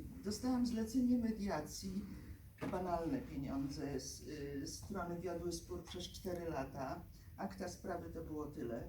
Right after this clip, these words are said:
takie dwie potężne cegły. I krótka rozmowa. Do-, przyszło zlecenie mediacji z sądu. Yy, króciutka rozmowa. Ile wydaliście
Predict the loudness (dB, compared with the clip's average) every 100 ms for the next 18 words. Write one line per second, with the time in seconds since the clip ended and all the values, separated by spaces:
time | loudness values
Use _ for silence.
0 | -4 -4 -4 -4 -4 -2 -4 -2 -2 0
1 | -2 -2 -2 -2 0 0 0 -2 -8 -10
2 | -12 -12 -12 -12 -10 -10 -12 -12 -12 -12
3 | -12 -12 -4 -2 0 0 2 4 4 6
4 | 6 6 4 -2 -4 -8 -10 -12 -4 0
5 | 0 0 -4 -6 -4 -2 0 2 4 4
6 | 4 8 8 10 8 6 4 2 0 -4
7 | 0 0 2 0 2 2 2 0 -2 -8
8 | -8 -8 -8 -8 -10 -6 -6 -4 -2 -2
9 | 0 -2 -2 -4 -8 -10 -10 0 2 4
10 | 4 4 4 4 4 4 2 0 4 6
11 | 6 2 -2 -6 -4 0 0 0 -2 -4
12 | -4 -4